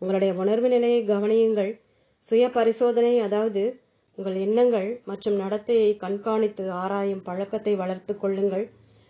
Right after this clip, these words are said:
தீய பழக்கங்கள் அல்லது விருப்பங்களை பற்றிய அறிகுறிகள் இருக்குமேயானால் பகுத்தறிந்து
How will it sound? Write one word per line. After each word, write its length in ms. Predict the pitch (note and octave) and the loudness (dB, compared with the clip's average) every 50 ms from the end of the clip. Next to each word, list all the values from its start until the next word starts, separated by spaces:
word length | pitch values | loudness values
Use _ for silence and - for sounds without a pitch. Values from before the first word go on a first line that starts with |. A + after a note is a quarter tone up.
| _ _ _ | _ _ _
தீய 160 | B3 C4 C#4 D4 C#4+ C#4+ | -2 2 2 2 0 0
பழக்கங்கள் 560 | - A3+ G#3+ A3 B3 A#3+ C4+ C4+ C4 C4+ C4+ | 0 0 2 2 2 2 0 0 0 0 0
அல்லது 300 | C4 A#3+ A3+ A3+ G3+ G3+ F#3+ | 2 2 2 4 4 2 4
விருப்பங்களை 580 | F3+ G#3+ A3+ B3 B3+ - C4 B3+ B3 B3 B3 B3 | 4 4 4 4 0 -2 -2 -2 0 -2 -2 -2
பற்றிய 380 | - A#3 G#3+ G#3+ - A3 G#3 G3 F#3+ | -4 -6 -8 -4 -4 -2 -2 -2 -2
அறிகுறிகள் 600 | F#3 F3+ F#3 A#3 A#3 A#3+ A#3+ A#3+ A#3 A3+ G#3 F#3+ | -4 -2 0 2 2 2 2 2 2 2 2 2
இருக்குமேயானால் 880 | G3 G3+ G#3+ G#3 - A3+ A3+ A3+ A3 A3+ A3+ A3+ A3+ A#3+ A#3+ B3 B3 B3 - _ _ _ _ _ _ _ _ - | 0 0 -2 -2 -2 0 0 2 2 2 2 2 0 0 0 -2 -2 -4 -8 _ _ _ _ _ _ _ _ -6
பகுத்தறிந்து 680 | G3+ F#3 F#3+ A3+ A3+ - A3 G#3+ A3+ B3 B3+ D#4 | -4 -2 -2 -2 -2 0 0 0 2 0 0 0